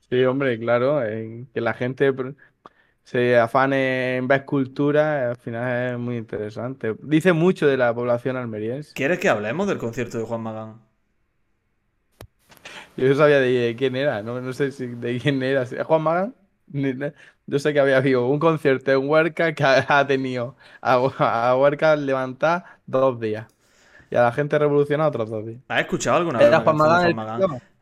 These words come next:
Speaker 2: Claro que has escuchado canciones de Juan Magán, hombre, si tiene, tiene temas,
Speaker 1: Hombre,
Speaker 2: tiene
Speaker 1: claro.
Speaker 2: temas, eh, conocidísimos.
Speaker 1: Si ha, si ha, si ha estado en algún bar,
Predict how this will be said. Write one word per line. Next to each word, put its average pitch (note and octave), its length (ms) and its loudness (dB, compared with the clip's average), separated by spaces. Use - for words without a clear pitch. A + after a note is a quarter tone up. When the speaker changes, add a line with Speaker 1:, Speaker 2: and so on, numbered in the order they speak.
Speaker 2:
Claro B2+ 240 0
que E3+ 80 2
has E3 60 2
escuchado C3 340 0
canciones C3 320 -2
de A#2+ 60 -2
Juan A2+ 180 -8
Magán, G2 300 -10
hombre, A#2+ 180 -10
si G2+ 140 -14
tiene, A#2 240 -10
tiene A#2 240 -10
temas, A#2+ 400 -6
Speaker 1:
Hombre, A#2 160 -4
Speaker 2:
tiene G2+ 200 -4
Speaker 1:
claro. B2 280 -2
Speaker 2:
temas, - 240 -8
eh, - 80 -18
conocidísimos. A2 840 -10
Speaker 1:
Si - 140 -4
ha, B2 120 2
si - 220 -2
ha, - 100 2
si C#3+ 100 0
ha D3+ 80 8
estado D#3+ 340 4
en C3+ 80 0
algún C3+ 640 -2
bar, A2 240 -4